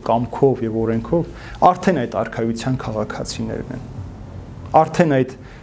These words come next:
ճշմարտությունն ունի իրենց կյանքի մեջ և վայելում են այդ արքայության օրհնությունն ու խաղաղությունը։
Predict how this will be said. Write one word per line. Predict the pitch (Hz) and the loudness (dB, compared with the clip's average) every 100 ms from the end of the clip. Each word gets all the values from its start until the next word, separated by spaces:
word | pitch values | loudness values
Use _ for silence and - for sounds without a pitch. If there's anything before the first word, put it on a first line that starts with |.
| - - - | -18 -16 0
ճշմարտությունն | 135 - 127 131 127 117 135 113 | 2 4 4 2 -2 -4 0 0
ունի | 110 107 | 2 0
իրենց | 107 - | -2 0
կյանքի | 101 92 - 120 101 | 2 2 0 0 0
մեջ | 104 - - - - - | -2 -6 -10 -12 -6 6
և | 135 135 135 | 6 8 6
վայելում | 135 160 170 | 6 4 4
են | 143 127 | 4 4
այդ | 123 | 4
արքայության | 117 - 117 117 - 147 147 139 - - 113 | 2 2 0 0 2 2 2 -2 -12 -6 -6
օրհնությունն | - 117 113 139 135 127 | -4 -4 -2 0 2 0
ու | - | 0
խաղաղությունը։ | 110 113 110 107 - 123 107 | -2 0 -2 -4 -6 -8 -8